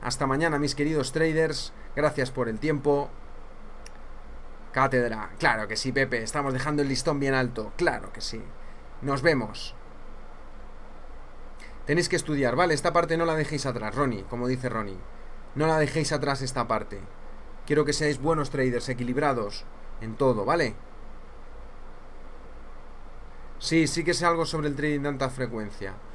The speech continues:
<laughs> Ay, Dios mío, Dios mío. Oscar, buen comentario, me ha hecho mucha gracia.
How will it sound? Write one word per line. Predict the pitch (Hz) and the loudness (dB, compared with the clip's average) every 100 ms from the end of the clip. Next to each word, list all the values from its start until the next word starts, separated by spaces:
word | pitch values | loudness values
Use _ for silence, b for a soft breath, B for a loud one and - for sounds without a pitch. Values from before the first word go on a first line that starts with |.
| B B - | B B -2
<laughs> | 147 - 160 143 - 147 - - - - - - - - 208 190 - - 135 131 - - - - - - - - - - 190 - - - - - - - - - - - - - 135 - 123 101 98 - B 208 208 202 190 190 180 180 175 B B - - - - - | -2 0 -2 -4 -4 -6 -6 -10 -10 -8 -8 -10 -12 -10 -8 -8 -10 -10 -10 -8 -10 -8 -10 -10 -10 -10 -10 -10 -10 -10 -6 -6 -6 -6 -8 -10 -12 -12 -12 -10 -10 -12 -12 -12 -10 -10 -8 -8 -8 -8 B -6 -8 -8 -8 -8 -8 -10 -10 B B -10 -10 -10 -8 -2
Ay, | 147 160 160 160 160 | 0 2 4 4 4
Dios | 151 151 | 4 4
mío, | 147 156 151 | 4 4 4
Dios | 143 147 | 6 4
mío. | 143 147 135 117 - | 4 4 2 0 -2
Oscar, | 139 135 127 127 104 117 | 0 0 2 2 0 -2
buen | 131 147 | 0 2
comentario, | 156 156 143 147 135 135 | 2 2 4 4 6 2
me | 131 | 0
ha | |
hecho | 131 143 | -2 -2
mucha | 143 135 | 0 0
gracia. | 123 117 - 95 | 0 -2 -4 -6